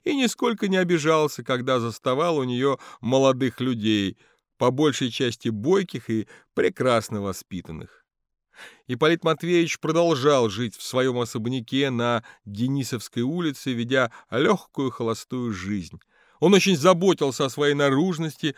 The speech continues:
посещал первые представления в городском театре и одно время так пристрастился к опере, что подружился с баритоном Аврамовым и прошёл с ним арию Жермона из Травиаты. «Ты забыл край милый свой,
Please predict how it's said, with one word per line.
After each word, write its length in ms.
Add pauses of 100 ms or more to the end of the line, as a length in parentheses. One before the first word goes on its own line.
(140)
посещал 500
первые 440
представления 840
в 60
городском 540
театре 500
и 140
одно 320
время 400
так 200
пристрастился 880
к 220
опере, 540 (320)
что 220
подружился 680
с 80
баритоном 640
Аврамовым 760 (340)
и 120
прошёл 560
с 80
ним 220 (100)
арию 460 (160)
Жермона 920 (140)
из 220
Травиаты. 840 (320)
«Ты 220
забыл 560
край 300
милый 440
свой, 480